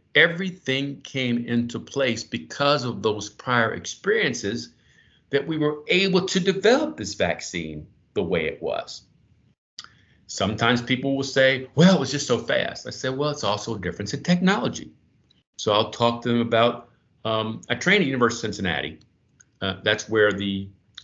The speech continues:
uh, Johannes Salk developed the polio vaccine. So I use a polio as an example. So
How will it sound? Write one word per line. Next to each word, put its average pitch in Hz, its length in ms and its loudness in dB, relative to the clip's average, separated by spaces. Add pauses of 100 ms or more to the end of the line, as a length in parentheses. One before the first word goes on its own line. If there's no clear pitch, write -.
uh, 95 360 0 (240)
Johannes 101 380 -2
Salk 113 380 0
developed 92 320 0
the 117 40 -10
polio 127 460 2
vaccine. 90 400 -6
So 120 140 -2
I 120 60 4
use 127 300 2
a 160 40 2
polio 101 480 2
as 98 100 -4
an 131 60 0
example. 139 480 -2
So 190 400 0